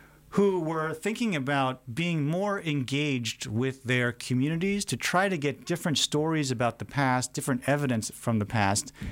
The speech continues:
into the public sphere. And there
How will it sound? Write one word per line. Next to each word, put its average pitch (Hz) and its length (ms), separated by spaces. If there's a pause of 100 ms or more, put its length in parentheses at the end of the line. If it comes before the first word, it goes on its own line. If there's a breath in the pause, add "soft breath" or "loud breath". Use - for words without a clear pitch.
(280 loud breath)
into 156 560
the 120 100
public 120 380
sphere. - 380 (720 loud breath)
And 139 540 (380)
there 151 460